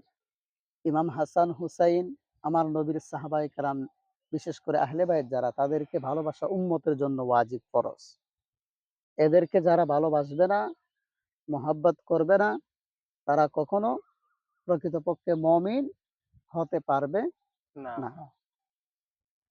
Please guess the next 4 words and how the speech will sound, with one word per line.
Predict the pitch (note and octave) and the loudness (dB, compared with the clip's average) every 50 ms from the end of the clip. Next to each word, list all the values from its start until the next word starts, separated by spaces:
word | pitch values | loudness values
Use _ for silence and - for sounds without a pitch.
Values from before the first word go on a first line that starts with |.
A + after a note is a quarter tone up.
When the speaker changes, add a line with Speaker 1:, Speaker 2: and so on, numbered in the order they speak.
| _ _ _ _ _ _ _ _ _ _ _ _ _ _ _ _ _ _ _ _ _ _ _ - | _ _ _ _ _ _ _ _ _ _ _ _ _ _ _ _ _ _ _ _ _ _ _ 4
Speaker 1:
আল্লাহ | E3+ F3 E3 D3 | 6 6 6 6
তাআলা | - D#3+ D3+ D#3 D3 | 6 6 6 6 6
আমাদের | D3 D3+ D3+ D3 D#3+ C#3+ | 4 4 2 2 0 0
প্রত্যেককে | - - D3+ - _ - G#3+ - - _ _ C3 | 0 -4 -6 -6 _ 0 0 0 0 _ _ -10